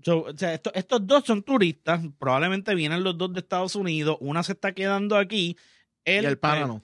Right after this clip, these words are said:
Speaker 1: el pana no, el pana compró el pasecito ese de, de, de usar, eh, la piscinita mierda de la
Speaker 2: Ajá.
Speaker 1: concha. Y pues aparentemente la nena alega que la estaba acechando. Acho, yo no, no será que,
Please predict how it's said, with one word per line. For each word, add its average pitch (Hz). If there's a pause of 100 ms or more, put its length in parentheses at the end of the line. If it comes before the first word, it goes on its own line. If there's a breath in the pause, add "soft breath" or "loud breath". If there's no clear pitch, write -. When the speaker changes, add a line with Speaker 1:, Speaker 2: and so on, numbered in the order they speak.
(140)
Speaker 1:
el 127
pana 143
no, 123
el 110
pana 135
compró 170
el 175
pasecito 180
ese 180
de, 175
de, 165
de 156
usar, 165
eh, 175
la 165
piscinita 170
mierda 175
de 175
la 175
Speaker 2:
Ajá. 170
Speaker 1:
concha. 220 (540 soft breath)
Y 107
pues 107
aparentemente 113
la 117
nena 143
alega 208
que 147
la 139
estaba 135
acechando. 143 (360 loud breath)
Acho, 110
yo 143
no, 120
no 123
será 180
que, 180